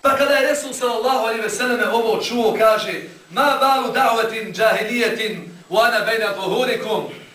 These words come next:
Kakav je ovo džahilijetski poziv? Nazvao je Resul sallallahu alejhi ve selleme ovakav način džahilijetskim stavom. "Wa ana bayna zuhurikum", a ja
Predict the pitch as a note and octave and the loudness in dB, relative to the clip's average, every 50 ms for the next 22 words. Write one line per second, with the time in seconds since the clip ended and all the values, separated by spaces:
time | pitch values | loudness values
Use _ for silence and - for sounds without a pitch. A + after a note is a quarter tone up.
0 | - - - - - A#3+ A#3+ - A#3+ A#3+ A#3 - A#3 A#3 B3 C#4 C#4 C4+ C#4 C4+ | -20 -12 -2 2 2 2 2 2 2 2 2 2 2 2 2 2 2 4 4 4
1 | C4 C4+ C4+ C4+ B3 B3 B3+ C4+ C#4 C#4 C4 - - - C4 B3+ B3 - C4+ C#4+ | 4 4 4 2 2 2 2 0 -2 -4 -4 -6 -6 -6 -6 -6 -4 0 2 4
2 | D4 D4 D4 D4 C#4+ C4+ B3 G#3 - - - - - _ _ _ _ _ _ _ | 4 4 4 2 0 -2 -4 -6 -8 -12 -16 -20 -20 _ _ _ _ _ _ _
3 | _ _ _ _ _ _ _ _ _ _ D#3 C4 C#4+ C#4+ - - - C4 B3+ B3+ | _ _ _ _ _ _ _ _ _ _ -2 0 2 2 2 0 0 2 4 4
4 | B3 A#3+ A#3+ B3 C#4+ C#4+ - - C#4 B3+ A#3+ - B3 A#3+ A#3+ A#3 A#3 B3+ C#4 C#4 | 4 4 2 0 -2 -2 -4 -6 -6 -6 -6 -4 -2 0 0 0 0 2 2 2
5 | B3 B3 B3 B3 B3 A#3+ A3+ - - C#4 C#4+ C#4+ C#4+ C#4 C4 A3+ F#3 - - - | 4 4 4 4 2 0 0 -4 -2 0 0 0 0 0 0 0 -2 -2 -2 -6
6 | - - - - _ _ _ _ _ _ _ _ _ _ _ _ - - - G3+ | -10 -14 -18 -20 _ _ _ _ _ _ _ _ _ _ _ _ -20 -16 0 2
7 | G#3+ A3+ A3+ B3+ C#4+ D4 D4 D4 D4 C#4+ C#4 B3+ B3 B3 A#3 A#3+ C4 C#4+ D4 C#4+ | 2 4 4 4 2 2 0 2 0 2 2 2 0 0 -2 0 0 2 2 0
8 | C#4+ - C#4 C4 B3 - B3+ A#3 A#3 C4 C4 C#4 C4 B3 - - B3 B3 A#3+ - | 0 -2 -6 -6 -4 -2 0 0 0 0 0 0 -2 -2 -4 -6 -6 -4 -4 -4
9 | - - - - - - C4 C4+ B3+ A#3 F3+ - - - - - - - _ _ | -6 -12 -12 -14 -2 0 2 2 2 2 0 -2 -4 -8 -12 -16 -20 -20 _ _
10 | _ _ _ _ _ _ _ _ _ _ _ _ _ _ _ _ _ _ _ _ | _ _ _ _ _ _ _ _ _ _ _ _ _ _ _ _ _ _ _ _
11 | _ _ _ _ _ _ _ _ _ _ _ _ - - _ _ _ _ _ _ | _ _ _ _ _ _ _ _ _ _ _ _ -20 -20 _ _ _ _ _ _
12 | _ _ _ _ _ - _ - _ _ _ - - G#3 A#3+ C4+ D4 D4 C#4+ - | _ _ _ _ _ -20 _ -20 _ _ _ -6 0 2 4 4 4 4 2 2
13 | C#4+ D4+ D4 C#4+ C#4 B3+ C4 B3+ B3 C#4+ D4+ D4 C#4+ - C4 C4 B3 B3+ B3 C4 | 4 2 2 2 0 -2 0 0 -2 0 0 0 -2 -2 -4 -4 0 2 2 4
14 | D4 D#4+ D#4+ D#4 | 4 4 4 4